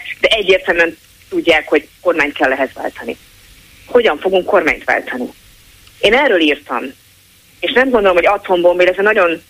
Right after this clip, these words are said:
nagyon szomorúnak tartom, hogy kimondani az igazságot, az Magyarországon atombombának, vagy,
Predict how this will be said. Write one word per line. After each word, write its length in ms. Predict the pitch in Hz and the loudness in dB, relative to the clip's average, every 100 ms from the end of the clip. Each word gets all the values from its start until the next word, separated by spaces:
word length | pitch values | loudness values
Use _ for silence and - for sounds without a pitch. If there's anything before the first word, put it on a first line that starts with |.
| _ | _
nagyon 320 | - 190 170 151 | -4 0 0 0
szomorúnak 460 | 214 180 151 147 - | 0 2 2 0 -2
tartom, 460 | 180 151 - 147 | -2 -2 -2 -4
hogy 280 | 139 147 143 - - - - | 0 0 0 -2 -6 -18 -2
kimondani 300 | 214 180 165 | 0 2 2
az 120 | 147 175 | 2 2
igazságot, 520 | 156 131 - 143 135 | 2 2 0 -2 -2
az 80 | 135 | 0
Magyarországon 480 | 147 131 - 131 135 | 2 2 0 0 0
atombombának, 840 | 131 135 117 131 131 131 135 - | 0 -2 2 2 2 2 0 2
vagy, 260 | 131 127 | 2 2